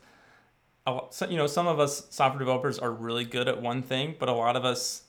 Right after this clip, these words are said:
and, and maybe they're best at the, one of the best in that thing, but a lot of us, a lot of us can't be. And so finding, you know, maybe another thing to kinda tie into it,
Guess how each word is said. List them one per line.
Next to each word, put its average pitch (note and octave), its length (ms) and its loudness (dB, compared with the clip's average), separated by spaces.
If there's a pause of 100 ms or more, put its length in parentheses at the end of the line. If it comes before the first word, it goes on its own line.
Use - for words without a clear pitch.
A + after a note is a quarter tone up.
(100)
and, C3+ 120 0
and C3 240 2
maybe A#2+ 200 0
they're A#2 120 0
best A2 380 2
at - 280 -12
the, C3+ 160 -2
one C3 160 0
of A#2+ 40 0
the A2+ 60 -4
best A2 240 0
in C#3 80 -4
that C#3 180 -2
thing, D3+ 180 -4
but C3+ 100 2
a B2 40 4
lot C#3 200 4
of C3+ 80 -2
us, B2 300 0 (160)
a - 40 -6
lot C3+ 120 0
of C3+ 80 -4
us A#2+ 140 -6
can't C3+ 340 -6
be. A2 340 -4 (400)
And A2+ 180 -2
so G#2+ 500 2
finding, A#2+ 680 2
you B2+ 80 0
know, A2+ 160 -2
maybe A#2+ 280 0
another A#2 280 2
thing A2+ 260 -2
to A2 40 -4
kinda A2+ 240 0
tie A2+ 280 0
into A2+ 320 -4
it, - 260 -4